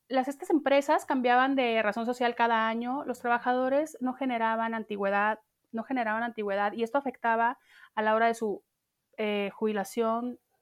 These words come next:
eh, a la hora de su, de calcular su pensión. Los registraban en el seguro, si llegaban a registrarlos, con un salario mi-, menor al que realmente recibían.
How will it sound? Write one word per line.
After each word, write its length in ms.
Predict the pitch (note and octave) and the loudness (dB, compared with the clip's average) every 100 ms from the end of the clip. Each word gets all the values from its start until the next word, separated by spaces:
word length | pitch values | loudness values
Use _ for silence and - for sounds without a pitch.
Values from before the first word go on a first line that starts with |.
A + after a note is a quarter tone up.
| - | -8
eh, 200 | G#3 G#3 | -4 0
a 20 | |
la 160 | G3+ | 2
hora 140 | G#3 A3+ | 4 2
de 80 | A3+ | 0
su, 240 | - G#3 | -2 -6
de 160 | G3 G3+ | -4 -2
calcular 400 | G3 G3 G#3 G#3 | -2 -2 0 0
su 160 | A3+ | -4
pensión. 580 | - F#3 F3+ G#3+ G#3+ A3+ - - - _ - | -6 -6 -4 -2 -2 -2 -8 -20 -20 _ -6
Los 420 | B3 A#3 A#3 - | 0 2 2 -2
registraban 600 | A#3+ B3 B3+ - C4+ D4+ | -4 -2 -2 2 4 4
en 80 | E4 | 2
el 120 | C4 | 0
seguro, 600 | - A3 A3 A#3+ B3 D4 | -4 -4 -2 0 2 2
si 180 | - G3+ | -2 -8
llegaban 380 | F#3 E3+ F#3 G#3+ | -6 -4 -4 -4
a 40 | |
registrarlos, 680 | G3+ F#3 - - G3+ G#3 B3+ _ _ _ | -6 -8 -12 -10 -8 -8 -12 _ _ _
con 180 | - B3+ | -4 -2
un 80 | C4 | 0
salario 380 | C#4+ C#4 C4+ | 2 2 2
mi-, 280 | C4+ B3+ B3+ | 2 2 0
menor 760 | A#3+ B3 B3+ B3+ A3 A3+ A#3 D#4 | 0 0 2 0 -2 0 0 0
al 160 | C#4 A#3 | -2 -2
que 160 | A3 | -4
realmente 440 | G#3 G#3+ A#3 A3+ A#3+ | -2 -2 -2 -4 -4
recibían. 640 | A3+ - F#3 F#3+ G3 B3+ | -6 -6 -8 -6 -6 -8